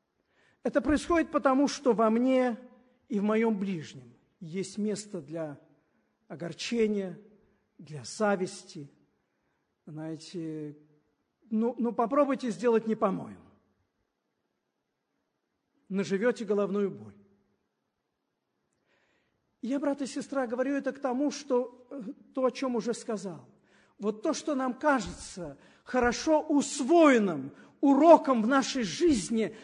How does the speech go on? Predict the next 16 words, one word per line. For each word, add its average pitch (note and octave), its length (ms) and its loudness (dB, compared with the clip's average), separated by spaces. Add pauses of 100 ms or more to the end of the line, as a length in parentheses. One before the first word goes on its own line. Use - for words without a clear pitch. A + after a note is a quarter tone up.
(180)
на B3 180 4
самом D#4 420 6
деле, C4+ 640 4 (1400)
на G3+ 200 -4
самом A3 400 -2
деле, D#3 340 -14 (640)
вот B3+ 280 0
в A#3+ 60 0
этой D#4+ 280 6
простоте C4+ 1000 2 (320)
и C#4 120 4
заложена B3+ 880 6
сложность. - 1500 8 (4000)
Когда A#3+ 320 -10
мы G#3 100 0
живем, F#3 460 -4